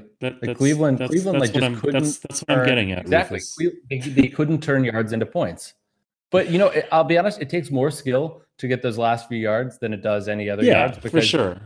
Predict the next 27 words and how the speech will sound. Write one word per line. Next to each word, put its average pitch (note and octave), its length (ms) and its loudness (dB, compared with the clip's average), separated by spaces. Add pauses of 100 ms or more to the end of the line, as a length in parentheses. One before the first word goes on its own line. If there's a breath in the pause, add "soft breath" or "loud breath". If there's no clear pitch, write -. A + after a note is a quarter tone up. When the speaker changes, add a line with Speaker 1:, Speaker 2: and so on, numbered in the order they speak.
(100)
Speaker 1:
Of C3 140 -12
Speaker 2:
you - 80 -12
know, D#3 60 2
Speaker 1:
course, A2+ 100 0
Speaker 2:
you C3+ 60 0
have C#3 80 2
Speaker 1:
'cause B2 80 -2
Speaker 2:
to C#3+ 60 0
Speaker 1:
it's B2 80 2
Speaker 2:
actually B2 560 -6 (100)
make A2+ 320 -4 (260)
throws A#2 240 0
into A2 140 -2
tighter A2+ 300 0
windows. G2+ 460 -2
You G2 120 -4
ha-, G#2 80 -2
Speaker 1:
Yeah. F#3 100 -2
Speaker 2:
like E2+ 200 -2 (360)
Speaker 1:
The, D3 400 4
the C3+ 140 0
field D#3+ 420 2
is D3+ 120 -2
constricted. A2 800 -6 (120)
Speaker 2:
Mm-hmm. G#2 200 -14 (460 loud breath)
Speaker 1:
It's, - 460 -10
yeah. D3+ 140 -10